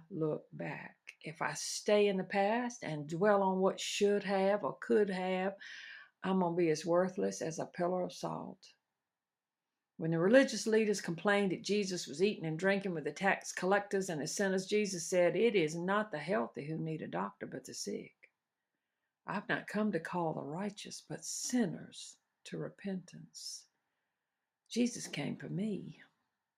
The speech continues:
The new covenant was made for sinners like me. When the Israelites broke the old covenant, the new covenant came to cover that brokenness.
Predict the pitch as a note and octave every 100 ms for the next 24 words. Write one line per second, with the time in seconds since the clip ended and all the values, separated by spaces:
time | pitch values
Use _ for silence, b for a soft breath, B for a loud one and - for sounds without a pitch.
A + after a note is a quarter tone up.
0 | _ _ _ _ _ _ D3+ F3+ A3+ A3
1 | G#3+ A#3+ D#3+ - D3 E3+ F3 F3 - -
2 | A#3 G3+ D#3+ D#3+ D#3 - E3 G#3 - -
3 | - - _ B B B B B B B
4 | F3+ D#3 E3+ C4+ - F#3+ F#3+ F3 D#3 G3+
5 | A#3 F#3+ G#3 A3+ G#3 - G3 F#3 F#3 F#3
6 | F3 A#3 B3+ - F3 F3 E3 - - G3
7 | F#3+ F#3 - - - A#3 A3 A3+ A#3 A#3+
8 | D#3 E3 G3+ G3+ G#3 - _ E3 E3+ F3+
9 | F#3+ F#3+ D#3 D3 C#3 - -